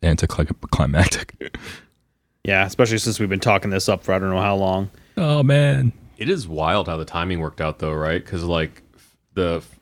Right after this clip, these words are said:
Speaker 3: not first phase, but, like, the Infinity Saga, like, ended.
Speaker 2: Mm-hmm.
Speaker 3: And we had this clean break,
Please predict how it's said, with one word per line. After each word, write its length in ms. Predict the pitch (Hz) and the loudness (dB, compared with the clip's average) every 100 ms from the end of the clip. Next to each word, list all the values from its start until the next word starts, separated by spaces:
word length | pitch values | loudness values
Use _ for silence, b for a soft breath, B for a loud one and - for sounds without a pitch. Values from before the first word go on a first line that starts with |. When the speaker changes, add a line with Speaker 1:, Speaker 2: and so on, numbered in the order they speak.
| - | -6
Speaker 3:
not 220 | 101 - | -4 -4
first 200 | 85 - | -8 -8
phase, 300 | - 78 76 | -6 -4 -6
but, 160 | - 80 | -8 -6
like, 340 | 80 76 - | -6 -6 -8
the 60 | 85 | -8
Infinity 420 | 85 101 92 82 | -4 -2 0 -2
Saga, 440 | - 80 78 76 | -4 -4 -2 -4
like, 160 | 76 73 | -6 -6
ended. 380 | 78 82 92 101 - _ _ _ | -6 -4 -2 -4 -10 _ _ _
Speaker 2:
Mm-hmm. 140 | 117 104 | -4 0
Speaker 3:
And 80 | |
we 120 | 98 110 | 2 2
had 120 | 117 | 0
this 140 | 92 | -4
clean 460 | - - 123 123 113 | -10 -4 0 2 2
break, 480 | 90 92 76 - | 0 0 -2 -8